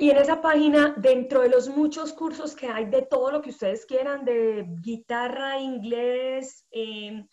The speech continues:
administración, está el curso de primeros auxilios psicológicos, que se los recomiendo bastante. ¿Listo? Bueno,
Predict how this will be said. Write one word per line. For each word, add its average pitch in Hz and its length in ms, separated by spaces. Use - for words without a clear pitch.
administración, 240 1120
está 220 340
el 185 120
curso 214 240
de 202 60
primeros 175 300
auxilios 185 360
psicológicos, 285 640
que 233 160
se 226 80
los 202 320
recomiendo 196 840
bastante. 165 720
¿Listo? 226 540
Bueno, 190 440